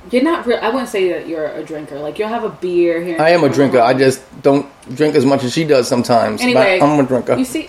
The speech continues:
Speaker 1: wow,
Speaker 2: I like the
Speaker 1: you
Speaker 2: brown
Speaker 1: kinda played
Speaker 2: stuff.
Speaker 1: me, so we're just gonna, we're just gonna go, we're gonna go there then. That's what we're gonna do.
Speaker 2: Anyway, go ahead.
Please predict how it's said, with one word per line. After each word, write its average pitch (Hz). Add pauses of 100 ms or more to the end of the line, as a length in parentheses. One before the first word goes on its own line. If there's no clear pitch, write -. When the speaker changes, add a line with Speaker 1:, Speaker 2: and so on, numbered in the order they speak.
Speaker 1:
wow, -
Speaker 2:
I -
like 151
the 127
Speaker 1:
you 113
Speaker 2:
brown 135
Speaker 1:
kinda -
played 240
Speaker 2:
stuff. 320
Speaker 1:
me, 349
so 180
we're 180
just 202
gonna, 175
we're 165
just 156
gonna 160
go, 175 (120)
we're 226
gonna 160
go 190
there 143
then. - (180)
That's -
what 156
we're 151
gonna 131
do. - (120)
Speaker 2:
Anyway, 143 (420)
go 165
ahead. 131